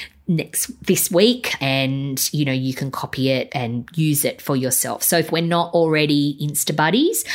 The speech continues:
um, jump on over and follow me at Mish Broadbent. That's M I C H B R O A D B E N T. And celebrate your successes.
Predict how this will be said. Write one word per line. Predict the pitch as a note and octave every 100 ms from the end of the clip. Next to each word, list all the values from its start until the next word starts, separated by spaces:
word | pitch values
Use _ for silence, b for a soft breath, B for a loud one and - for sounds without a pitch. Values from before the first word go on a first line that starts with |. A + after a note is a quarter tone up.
| B B
um, | D3+ D3+ D3
jump | E3 D3+ -
on | D3+
over | C#3+ C#3+ C3+
and | B2+ C#3
follow | - C3 C3 B2+
me | C3 B2+ A#2+ - C3+
at | B2 - -
Mish | C#3 C3+ B2+ - -
Broadbent. | C#3+ B2+ B2+ F#3+ D#3
That's | C#3 - -
M | B2+
I | A#2
C | A#2 - A#2+ A2+
H | C3 E3 - - -
B | B2+ A#2+
R | C3 B2 A#2
O | C3 C#3
A | C#3+
D | D3 D3 C#3+
B | D3+ C#3 D3
E | C3
N | C#3+ C#3+
T. | F#3 C#4 G4+ B B B B -
And | A3+ A#3 B3 - - _
celebrate | - - - G3 G#3 G3 F3+ -
your | F3+
successes. | E3+ - - D3+ C#3+ E3 C#3+ C#3+